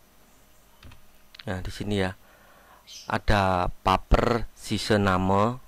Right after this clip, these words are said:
kemudian turun ke bawah. Di sini ada unit.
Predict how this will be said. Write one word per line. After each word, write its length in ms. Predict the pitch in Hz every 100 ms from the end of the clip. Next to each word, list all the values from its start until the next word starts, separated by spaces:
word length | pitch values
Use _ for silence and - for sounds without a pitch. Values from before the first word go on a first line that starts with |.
| - -
kemudian 640 | 98 98 110 107 107 104 - -
turun 320 | 104 101 101
ke 80 | -
bawah. 480 | 92 90 98 113 - - - - - _
Di 80 | 110
sini 320 | 120 120 135
ada 480 | 117 - 120 120 117 - _
unit. 320 | - - 123